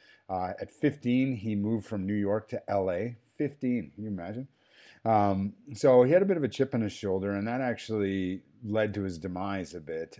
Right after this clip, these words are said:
Uh, his whole family had alcohol problems, uh, and it would continue, and he was known for being absolutely crazy. Uh, anyway, um, <clears throat> I actually have a, I have a lot to say about this. I'll try and get through it as concise as I can, but I, I actually, this, this guy really kinda caught my attention.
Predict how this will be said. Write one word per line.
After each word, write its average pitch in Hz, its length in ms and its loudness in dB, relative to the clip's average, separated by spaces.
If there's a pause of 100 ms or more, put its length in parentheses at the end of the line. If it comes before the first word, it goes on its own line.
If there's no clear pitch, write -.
Uh, 82 180 -4
his 87 120 -8
whole 110 160 2
family 98 400 -6
had 87 160 -6
alcohol 87 480 -4
problems, 82 580 -8 (380)
uh, 87 280 -2
and 92 140 -10
it 92 80 -8
would 117 240 2
continue, 104 680 -4
and 98 140 -4
he 123 120 0
was 127 180 0
known 101 340 -4
for 95 120 -8
being 87 400 -12 (120)
absolutely 85 460 -14
crazy. 80 460 -16 (540)
Uh, 113 200 4
anyway, 127 460 4 (340)
um, 101 500 0
<clears throat> - 40 0 (920)
I 123 80 2
actually 139 240 4
have 113 80 4
a, 104 140 2
I 101 40 -4
have 95 80 0
a 95 40 -2
lot 98 200 2
to - 80 -14
say 90 160 -4
about 87 240 -8
this. 82 160 -14
I'll 92 60 -10
try 101 200 -10
and 95 80 -6
get 90 180 -6
through 104 220 -2
it 110 80 0
as 92 140 -2
concise 101 440 -6
as 95 60 -4
I 90 60 -4
can, 123 260 -4
but 101 160 2
I, 127 220 2
I 127 200 2
actually, 135 420 2
this, 117 320 -2
this 120 260 -4
guy 117 300 0
really 98 420 0
kinda 92 280 -6
caught 92 260 -8
my 87 120 -12
attention. 87 500 -14